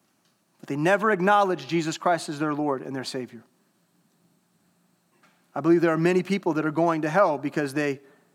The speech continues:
they call themselves Christian, but they've never had a reality of the lordship of Christ in their life.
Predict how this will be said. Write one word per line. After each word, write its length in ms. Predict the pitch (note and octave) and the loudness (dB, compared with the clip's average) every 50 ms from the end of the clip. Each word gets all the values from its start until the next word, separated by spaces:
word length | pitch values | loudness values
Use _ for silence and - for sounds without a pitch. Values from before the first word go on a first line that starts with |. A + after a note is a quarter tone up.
| _ _ _ _ _ _ _ _ _ _ _ _ _ | _ _ _ _ _ _ _ _ _ _ _ _ _
they 80 | D#3 D3 | -12 -10
call 320 | - - G#3 G#3 A3 A3 | -2 2 4 4 6 4
themselves 460 | F#3 G3 F3+ - - G#3 F3+ E3+ - | 4 2 2 2 2 2 2 2 0
Christian, 460 | - - G3 F#3 - - - C3 B2 | -2 -2 -2 -2 -2 -4 -8 -8 -8
but 100 | C3+ C#3 | -8 -6
they've 160 | C#3 C#3+ C3+ D3 | -6 -4 -2 -2
never 200 | E3 E3+ E3 E3 | -2 -2 0 0
had 140 | D#3+ E3+ E3 | -2 -2 -2
a 40 | D#3+ | -2
reality 520 | D3+ D3+ D#3+ F3 F#3+ G3 F3+ D#3 C#3+ C3+ | 0 0 2 4 4 2 2 0 -2 -4
of 100 | C3+ B2+ | -6 -6
the 60 | C#3 | -6
lordship 520 | C#3+ D3 D#3 D#3+ C#3 - - C#3+ C#3+ - - | -4 -2 -2 -2 -4 -4 -8 -10 -10 -10 -14
of 120 | C#3 - | -18 -8
Christ 360 | - - C#3+ C3+ B2 - - | -4 -4 -4 -4 -4 -8 -12
in 80 | D3 C3 | -12 -12
their 120 | B2+ B2 | -10 -8
life. 360 | B2 A#2+ A2+ A2+ - - - | -8 -10 -10 -10 -14 -20 -20